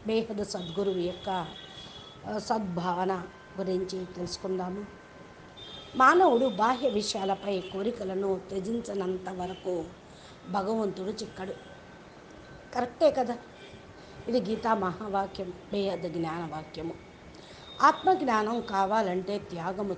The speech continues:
చాలా అవసరం. త్యాగం అంటే ఇల్లు, వాకిలు, భార్య, బిడ్డల్ని వదిలేయటం కాదు, ప్రపంచపు విషయాల పట్ల ఆకర్షణ వదిలేయటం, మనసులో కోరికలను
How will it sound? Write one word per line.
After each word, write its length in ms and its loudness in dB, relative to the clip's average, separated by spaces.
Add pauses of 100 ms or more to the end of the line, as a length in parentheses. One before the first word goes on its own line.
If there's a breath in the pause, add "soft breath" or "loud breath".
చాలా 400 0
అవసరం. 420 -6 (720 loud breath)
త్యాగం 400 10
అంటే 240 0
ఇల్లు, 300 2
వాకిలు, 480 0
భార్య, 400 2
బిడ్డల్ని 480 0
వదిలేయటం 640 -2
కాదు, 340 -8 (220)
ప్రపంచపు 520 0
విషయాల 520 -4
పట్ల 420 -4 (560 loud breath)
ఆకర్షణ 560 2
వదిలేయటం, 640 -4 (160)
మనసులో 640 2 (440 loud breath)
కోరికలను 760 6